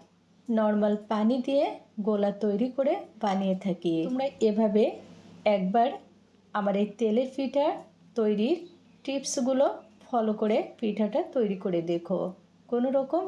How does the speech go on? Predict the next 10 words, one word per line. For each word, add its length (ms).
ফেল 380
হবে 300
না, 60
একবারেই 640
তৈরি 260
করে 200
নিতে 200
পারবে। 440
এখানে 380
পুরা 180